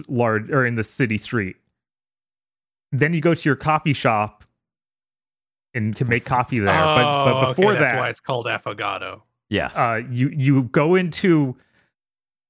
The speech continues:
Speaker 1: reverse tower defense levels. <laughs> So what you're seeing here is you're moving along this line. Any yellow square on it, you can click and tell, and, uh, have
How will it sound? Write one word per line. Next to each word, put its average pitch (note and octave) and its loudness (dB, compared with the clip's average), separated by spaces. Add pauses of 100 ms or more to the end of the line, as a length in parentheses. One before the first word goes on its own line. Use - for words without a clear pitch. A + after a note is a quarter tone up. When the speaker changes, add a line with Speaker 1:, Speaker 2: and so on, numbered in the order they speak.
(120)
Speaker 1:
reverse D#3 2
tower A#3+ 2
defense D3 -2
levels. G#2+ -2 (440)
<laughs> - -12 (1300)
So D3+ 0
what F#3 4
you're F#3+ 2
seeing E3+ 2
here D3 2
is B2+ -2
you're G3+ 4
moving B3+ 2
along F3 2
this E3 0
line. F#3 0
Any G3+ 2
yellow F3+ 4
square D#3+ 2
on A3 2
it, A#3+ -2
you D3 2
can D3+ 2
click F3 0
and D3+ 0
tell, E3+ 2
and, D#3 -2
uh, C3 4
have C#3 -4